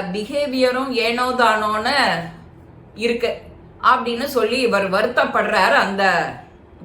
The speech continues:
குரு கிட்ட. இவ்வளவுதானே? இது வந்து எதனால அப்படின்னாக்க, உங்களுடைய அறியாமையினால தான் இது நடந்திருக்கு அப்படின்னு சொல்றார்.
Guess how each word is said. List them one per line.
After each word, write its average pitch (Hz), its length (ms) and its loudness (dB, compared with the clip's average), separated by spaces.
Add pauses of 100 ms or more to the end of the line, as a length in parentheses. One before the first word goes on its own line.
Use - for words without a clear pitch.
குரு 214 320 0
கிட்ட. - 240 -10 (1500)
இவ்வளவுதானே? 240 760 2 (420)
இது 214 240 2
வந்து 220 260 -2
எதனால 254 560 2 (140)
அப்படின்னாக்க, 202 880 0
உங்களுடைய 226 720 2 (180)
அறியாமையினால 220 840 -2
தான் 247 260 0
இது 214 400 -2
நடந்திருக்கு 180 800 0 (560)
அப்படின்னு 220 640 0
சொல்றார். 143 440 -6